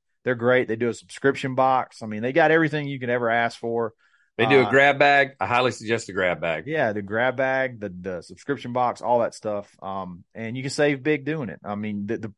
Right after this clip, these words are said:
Speaker 1: the stuff's already priced amazing. Um, I think, like, your polos are in the, you know, what, seventy dollar range,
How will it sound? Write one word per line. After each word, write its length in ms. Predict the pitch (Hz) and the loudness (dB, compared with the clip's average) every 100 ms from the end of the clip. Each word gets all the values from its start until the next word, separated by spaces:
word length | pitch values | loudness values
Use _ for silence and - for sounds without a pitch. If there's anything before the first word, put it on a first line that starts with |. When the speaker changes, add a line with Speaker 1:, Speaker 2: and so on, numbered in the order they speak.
| - | -12
Speaker 1:
the 80 | 113 | 0
stuff's 220 | 151 117 | 2 4
already 340 | 123 135 135 | 6 6 4
priced 480 | 120 127 127 131 - | 0 2 2 2 -2
amazing. 560 | 107 104 113 120 131 131 _ _ 113 | -8 -4 -4 -4 -8 -12 _ _ _
Um, 160 | 120 113 | -4 -2
I 80 | 113 | 0
think, 180 | 131 110 | -2 0
like, 200 | 113 - | -2 -4
your 80 | 104 | -2
polos 480 | 110 113 117 120 | 2 4 4 2
are 100 | 110 | -2
in 100 | 110 | -4
the, 180 | 101 95 - _ _ - | -6 -8 -12 _ _ -8
you 80 | 107 | -4
know, 100 | 98 | -2
what, 280 | 95 82 - | 0 -2 -4
seventy 400 | - 107 113 104 | -2 -2 -2 -2
dollar 280 | 101 104 110 | 0 0 0
range, 440 | 120 127 123 - | -2 -6 -10 -14